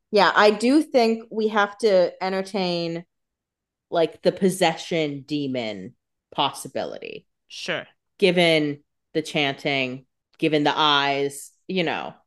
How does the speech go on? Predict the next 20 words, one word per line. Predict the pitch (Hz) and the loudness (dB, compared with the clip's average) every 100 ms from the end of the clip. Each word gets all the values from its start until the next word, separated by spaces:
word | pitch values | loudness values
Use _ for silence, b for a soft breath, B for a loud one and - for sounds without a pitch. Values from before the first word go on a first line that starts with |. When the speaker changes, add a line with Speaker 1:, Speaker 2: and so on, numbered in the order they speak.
| _ _ _ _ - | _ _ _ _ -2
Speaker 1:
But | 202 | 2
I | 208 | 2
do | 196 254 | 2 -2
think, | 277 247 | -2 -2
'cause | 233 | -4
it | 214 180 | -6 -4
seemed | 302 302 | -4 -2
pretty | 302 240 | 0 -2
clear | 226 208 | 0 0
this | 190 180 | 0 -2
guy | - 170 165 160 156 151 151 _ _ _ _ - | -2 0 2 4 2 2 -2 _ _ _ _ -8
was | 170 170 | -6 -2
not | 180 180 - | 0 0 -2
chanting | - 180 160 - 156 139 | -6 -4 -4 -2 -4 -4
in, | 143 | -6
like, | 135 135 | -8 -8
Latin. | 131 117 - - - _ _ | -4 -2 -4 -10 -20 _ _
Speaker 2:
Mm-hmm. | 226 202 180 - _ _ _ _ | -2 0 -2 -8 _ _ _ _
Speaker 1:
So | - - 185 180 170 165 | -6 2 6 6 6 4
it's | 185 | 0